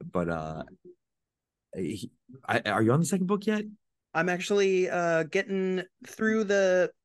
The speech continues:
Speaker 2: the first one to try to, like, get everything
Speaker 1: Okay.
Speaker 2: familiar,
Speaker 1: Okay.
Speaker 2: um,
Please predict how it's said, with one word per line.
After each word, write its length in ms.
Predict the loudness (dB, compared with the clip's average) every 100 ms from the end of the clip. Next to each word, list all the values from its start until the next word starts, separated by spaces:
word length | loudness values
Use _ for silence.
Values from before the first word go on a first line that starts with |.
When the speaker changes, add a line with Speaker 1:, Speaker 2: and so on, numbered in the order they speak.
| _ _ -4
Speaker 2:
the 160 | -4
first 320 | 0 -2 0
one 140 | 0 0
to 80 | 0
try 160 | 0
to, 80 | 2
like, 340 | 4 2 -2 -14
get 200 | -4 0
everything 500 | 2 0 0 0 -2
Speaker 1:
Okay. 100 | -2
Speaker 2:
familiar, 720 | 0 2 4 4 4 2 0 0
Speaker 1:
Okay. 140 | 2
Speaker 2:
um, 380 | 2 2 -2 -6